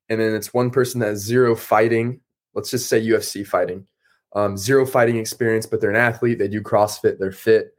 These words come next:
and the other person has a ton of experience. And then it's like, well, the one that doesn't have a whole lot of experience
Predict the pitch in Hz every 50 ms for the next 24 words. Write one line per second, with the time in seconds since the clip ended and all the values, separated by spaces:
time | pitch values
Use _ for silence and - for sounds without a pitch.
0 | _ _ _ _ _ _ _ _ _ _ _ _ _ - 92 101 101 101 101 101
1 | 101 98 98 98 98 - - 107 107 107 110 113 104 - 113 104 - - 101 98
2 | 98 90 92 87 - 120 117 110 95 95 90 - - - 95 92 90 90 87 -
3 | - - _ _ _ _ _ _ _ _ _ _ _ _ _ - - _ _ _
4 | _ - 107 101 104 101 101 98 98 - 110 104 98 98 92 - - _ _ _
5 | _ _ _ _ _ - 104 104 101 98 98 98 98 - 104 104 117 117 117 107
6 | - - 113 117 113 123 113 120 123 117 117 117 131 127 131 131 127 127 131 127
7 | - - 139 139 143 147 151 147 - - -